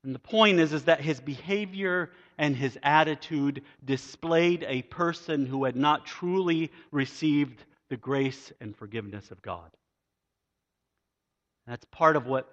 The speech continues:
Paul is referring to here in this text. See, Paul points out that a person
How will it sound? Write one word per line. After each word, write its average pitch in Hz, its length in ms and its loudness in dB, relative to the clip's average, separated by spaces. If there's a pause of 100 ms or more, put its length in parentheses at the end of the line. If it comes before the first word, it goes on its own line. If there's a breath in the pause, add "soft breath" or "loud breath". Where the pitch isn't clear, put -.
(260)
Paul 151 340 0
is 120 120 -4
referring 120 480 -6
to 117 220 -12
here 113 220 -12
in 107 100 -10
this 110 260 -12
text. - 380 -14 (220 soft breath)
See, 190 120 -6
Paul 208 300 8
points 190 420 2
out 185 220 8
that 156 100 4
a 139 60 2
person 220 560 0